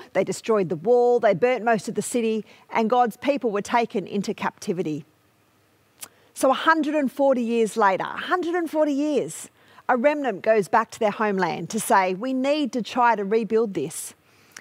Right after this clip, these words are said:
They're discouraged, they're embarrassed, they're humiliated, and things aren't going anywhere.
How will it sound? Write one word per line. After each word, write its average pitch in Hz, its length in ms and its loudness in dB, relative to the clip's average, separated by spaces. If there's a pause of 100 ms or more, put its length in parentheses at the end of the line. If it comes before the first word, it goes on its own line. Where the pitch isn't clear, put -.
(220)
They're 254 120 4
discouraged, 254 880 -2 (160)
they're 226 160 2
embarrassed, 214 640 2
they're 214 120 2
humiliated, 214 960 0 (280)
and 240 200 0
things 302 260 -2
aren't 254 200 2
going 220 380 0
anywhere. 190 560 0